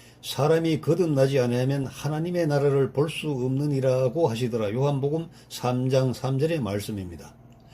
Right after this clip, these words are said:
예수께서 대답하시기를, "진실로 진실로 내가 너희에게 말하노니, 사람이 물과 성령으로 태어나지 아니하면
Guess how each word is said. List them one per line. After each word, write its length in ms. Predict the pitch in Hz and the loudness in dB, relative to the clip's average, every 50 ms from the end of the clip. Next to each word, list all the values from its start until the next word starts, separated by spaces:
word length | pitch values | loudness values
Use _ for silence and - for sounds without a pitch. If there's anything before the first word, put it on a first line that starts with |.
| - - - - - - - - - | -20 -20 -20 -20 -20 -20 -16 0 2
예수께서 580 | 120 139 160 143 202 - 190 180 156 175 175 - | 4 4 4 4 0 0 0 2 2 2 2 2
대답하시기를, 840 | 123 127 139 147 170 147 147 143 117 123 120 113 104 90 85 82 - - - - - - - | 2 4 4 4 4 4 4 2 0 0 -2 -2 -4 -6 -8 -10 -14 -20 -20 -20 -20 -20 -14
"진실로 480 | - - 170 196 190 156 180 170 160 147 | -6 0 2 2 2 2 2 2 2 2
진실로 440 | 135 156 165 151 151 156 147 143 135 | 2 2 0 0 0 2 2 2 4
내가 300 | 123 127 139 143 135 127 | 4 4 4 4 2 2
너희에게 460 | 120 143 175 185 170 156 139 135 131 | 2 0 2 2 2 2 2 2 2
말하노니, 600 | 117 110 117 123 110 120 123 123 127 143 151 151 151 - - - - - - | 2 2 0 0 0 -2 -2 -2 0 0 0 -2 -4 -6 -10 -10 -10 -10 -8
사람이 460 | - - 139 151 151 160 156 143 123 | -2 0 0 2 2 2 2 2 2
물과 600 | 110 117 147 165 165 170 165 170 175 175 170 170 160 | 2 2 0 0 0 0 2 4 6 6 6 4 2
성령으로 720 | - - - 151 160 160 165 170 170 170 170 165 165 160 | 0 -2 -4 -4 -4 -4 -4 -4 -4 -2 -2 0 0 -2
태어나지 560 | 160 - - 147 143 143 139 143 139 135 143 | -2 -2 -4 -4 -2 -2 -2 -4 -2 -2 -2
아니하면 500 | 113 110 113 120 131 139 139 139 139 135 | -2 0 0 0 0 0 0 -2 -4 -8